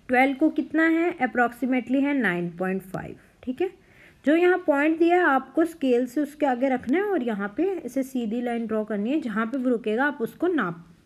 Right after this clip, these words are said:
के यहाँ पे लिख सकते हैं। मेरा यहाँ पे है नाइन पॉइंट फ़ाइव और सोलह दिन में कितना हो रहा है? सिक्सटीन डेज में ये है approximately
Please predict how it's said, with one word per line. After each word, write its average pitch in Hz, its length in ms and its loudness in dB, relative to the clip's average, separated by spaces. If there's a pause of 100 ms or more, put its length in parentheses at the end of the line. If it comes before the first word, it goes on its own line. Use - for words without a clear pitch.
(120)
के 381 160 0 (400)
यहाँ 214 160 2
पे 202 100 -2
लिख 175 160 -2
सकते 165 280 -8
हैं। 170 80 0
मेरा 226 200 0
यहाँ 254 260 0
पे 262 60 -2
है 294 80 0
नाइन 185 300 0
पॉइंट 175 280 -4
फ़ाइव 131 240 -10 (180)
और 269 120 0
सोलह 262 460 2
दिन 294 180 0
में 294 180 0
कितना 294 280 -2
हो 302 120 2
रहा 349 120 2
है? 466 80 -4 (100)
सिक्सटीन 294 400 -2
डेज 294 180 0
में 359 200 2 (760)
ये 233 200 0
है 247 280 -2
approximately 233 920 -2